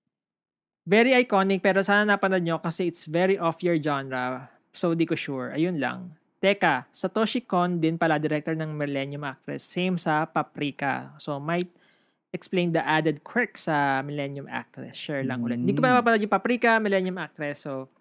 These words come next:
Speaker 1: i-, i-, hanap-, hanapin natin yan.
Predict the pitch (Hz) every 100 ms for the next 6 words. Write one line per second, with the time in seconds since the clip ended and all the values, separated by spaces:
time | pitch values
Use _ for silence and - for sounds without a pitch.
0 | _ _ - 160 165 - 151 139 143 _
1 | - 180 180 - 160 170 170 160 151 139
2 | 131 123 120